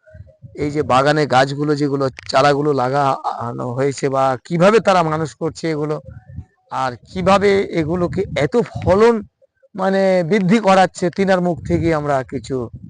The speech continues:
জানবো। ভাই, এই যে বাগানে আমরা এসে দেখলাম আপনাদের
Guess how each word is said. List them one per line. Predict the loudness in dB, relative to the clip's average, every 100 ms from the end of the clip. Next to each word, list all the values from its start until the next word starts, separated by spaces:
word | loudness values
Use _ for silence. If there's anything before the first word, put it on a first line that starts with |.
| -6
জানবো। | -2 -2 -2 -10 -12 -16 -20 -20 _ -20 _ _ _ _ _ _
ভাই, | 2 2
এই | 4 4 4
যে | 6 6 4 0 _ _ _ -20 -20 -10
বাগানে | -4 -2 2
আমরা | 2 4 2
এসে | 2
দেখলাম | 2 2 6 6 4 0
আপনাদের | -6 -2 0 0